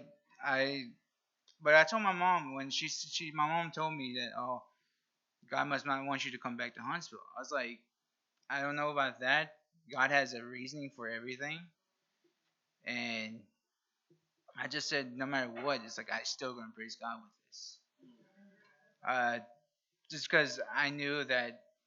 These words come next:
if I can hang on to him, just even if I had a little bit of faith, that it can still count. Um, so then we fast forward to twenty twenty-one.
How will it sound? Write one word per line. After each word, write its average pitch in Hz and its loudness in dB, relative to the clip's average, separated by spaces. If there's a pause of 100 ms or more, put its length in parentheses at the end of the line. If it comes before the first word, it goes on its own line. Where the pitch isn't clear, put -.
(100)
if 127 -8
I 131 4
can 135 -6
hang 147 -2
on 139 0
to 151 -4
him, 147 -8
just - -8 (320)
even 139 -2
if 139 2
I 139 8
had 143 4
a 127 -2
little 135 -2
bit 127 -8
of 117 -10
faith, 120 -8
that 110 -8
it 107 -8
can 113 -12 (360)
still 120 -8
count. 113 -4 (1700)
Um, 127 -2
so 135 -2
then 139 0
we 147 0
fast 139 2
forward 139 -2
to 123 -8
twenty 123 -8
twenty-one. 123 -8